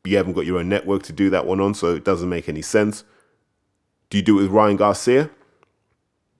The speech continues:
You try and make that fight. At least that gets you on dazone. Or if that doesn't get you on dazone, it gets you on another network because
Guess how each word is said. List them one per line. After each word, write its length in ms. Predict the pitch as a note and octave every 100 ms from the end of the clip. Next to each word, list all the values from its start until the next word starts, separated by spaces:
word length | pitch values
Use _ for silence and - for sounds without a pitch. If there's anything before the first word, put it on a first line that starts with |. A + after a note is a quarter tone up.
| _ _ -
You 160 | G2
try 200 | G2 C3
and 60 | A2
make 160 | E2 D2+
that 120 | D2
fight. 300 | - G2+ - -
At 60 |
least 180 | F#2+ G#2+
that 140 | G2+ G2
gets 240 | G2+ -
you 80 | F#2
on 100 | E2+
dazone. 420 | E2 G2 G#2 A#2+ _
Or 120 | - G#2+
if 40 |
that 120 | B2
doesn't 240 | A#2+ A#2+ A#2
get 120 | F#2+
you 80 | G#2
on 80 |
dazone, 280 | F#2+ G2 G2+
it 60 | F2
gets 200 | F#2+ -
you 80 | G2
on 40 |
another 280 | F#2 F2+ E2+
network 420 | F2 - D2 D2
because 340 | E2+ F#2 E2+